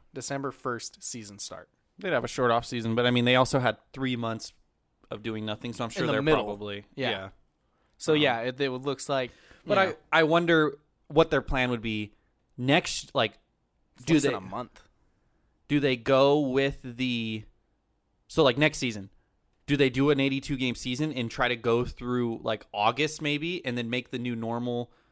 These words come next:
Speaker 2: So do they go through August and then have another shorter off season, or do they go through August and then start starting in December now? Like, this is just the new N B A season. Or are they only gonna play, like, a sixty game N B A season? That way they can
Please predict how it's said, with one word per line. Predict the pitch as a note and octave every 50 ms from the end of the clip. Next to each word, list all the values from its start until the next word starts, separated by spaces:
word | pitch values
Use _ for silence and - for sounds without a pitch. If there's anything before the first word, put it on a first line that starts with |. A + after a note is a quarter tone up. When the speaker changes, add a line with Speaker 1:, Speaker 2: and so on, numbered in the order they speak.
| _ _ _ _ _ _ _
Speaker 2:
So | - - E3+
do | D#3 D#3
they | D#3+ -
go | D#3 E3+ F#3
through | F3+ - E3+ E3 -
August | D3+ C#3 C#3+ B2 A#2+ A#2 A2+ - -
and | C#3+ B2+
then | B2+
have | C3 C#3+ B2+ A#2+
another | A#2 A#2 B2 C3 C#3+ D#3 D3+
shorter | C#3 - - D3+ C#3 C3 C3
off | B2+ B2+ C3 -
season, | - - A#2 G#2+ G2 G#2+ G#2 G#2 G#2+ - _ _ _ _ _ _ _ _ _ _
or | - D3 C#3+
do | C#3 C#3
they | C3 C3+ B2+
go | A#2+ D3 D3 D#3 D3
through | D3 - D3+ C3 B2+ C3
August | C3 C3 C3 B2 A#2 A2+ A2 - - - - - _ _ -
and | C3 A#2+ A2+ B2+
then | B2 A2+ A2
start | - - - D3+ C3+ B2+ - -
starting | - - D3+ C3+ C3 C3 B2+
in | A#2+ A2
December | A2 - - D3+ E3+ F#3 D3 B2+
now? | A2+ G#2+ G2 G2
Like, | G2 G#2+ G#2+ -
this | C#3 A#2+ A#2+
is | A#2+ G#2+
just | A#2 A2 -
the | A#2+ A2
new | A2+ A#2+ B2 B2 A#2
N | A2+ A2
B | G#2+ A2 A2
A | C3
season. | B2+ - - G#2+ G2+ G#2 G#2 - _ - - _ -
Or | F#3+ G3 F#3 E3 D3 C#3+
are | - D3+ C#3+ C3+
they | C#3 C#3
only | C3+ C#3 C3+
gonna | B2+ C3 B2+
play, | - - B2+ B2+
like, | B2 A#2+ A2 -
a | G#2+
sixty | - - - - F3 F3 - - D3 C3+
game | C3 C3 B2+ A#2+ A#2+
N | A#2+ A#2
B | A2 A#2 A#2+
A | C3+ C#3
season? | - - B2+ A2+ G#2+ A2
That | A2 A2 A2
way | A2
they | G#2+ G#2
can | G2+ - A#2